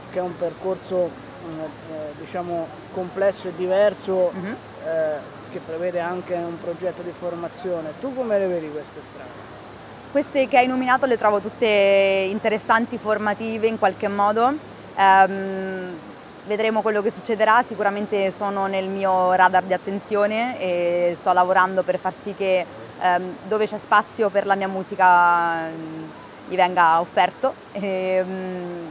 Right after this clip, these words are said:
Speaker 2: spero di farvi sapere le novità, adesso non, non, non, non posso ancora rivelare perché non ho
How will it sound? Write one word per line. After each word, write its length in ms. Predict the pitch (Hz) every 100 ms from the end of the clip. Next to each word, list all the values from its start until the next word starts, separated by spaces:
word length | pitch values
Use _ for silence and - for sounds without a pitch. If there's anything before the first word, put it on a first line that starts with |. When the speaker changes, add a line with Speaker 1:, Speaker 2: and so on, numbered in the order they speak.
| 143 - - - -
Speaker 2:
spero 260 | - 214
di 80 | 214
farvi 280 | 220 220 220
sapere 300 | 226 220 214
le 60 | 208
novità, 260 | 214 214
adesso 280 | 202 220 233
non, 360 | 208 196 202 202
non, 180 | 196
non, 160 | 196 208
non 180 | 214 220
posso 240 | 240 233 247
ancora 260 | 247 254
rivelare 460 | 220 226 214 233 233
perché 240 | 214 226
non 180 | 190 190
ho 540 | 190 185 180 180 180